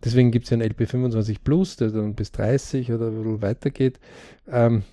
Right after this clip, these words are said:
mündet natürlich irgendwann in den L P einhundert, der dann noch mehr Wechselbeziehungen drinnen hat, aber der L P fünfundzwanzig zeigt's einfach auf.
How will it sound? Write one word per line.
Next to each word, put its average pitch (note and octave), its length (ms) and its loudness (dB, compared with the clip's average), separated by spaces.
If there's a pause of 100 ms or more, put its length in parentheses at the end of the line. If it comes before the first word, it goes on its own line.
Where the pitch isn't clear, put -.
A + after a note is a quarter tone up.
(160)
mündet C#3 260 2
natürlich A2+ 340 0
irgendwann B2+ 300 2
in A#2 140 0
den G#2+ 100 -2
L G#2+ 180 -2
P - 140 -6
einhundert, D3 580 -2
der A2+ 60 0
dann A2 320 -4
noch C#3 240 2
mehr D3+ 140 2
Wechselbeziehungen C3+ 760 0
drinnen B2+ 360 2
hat, A#2+ 240 -2
aber A#2 180 0 (420)
der A#2+ 100 4
L A#2 100 4
P A#2 120 0
fünfundzwanzig C3 680 2
zeigt's A#2 320 0
einfach A2 300 -4
auf. F#2 200 -8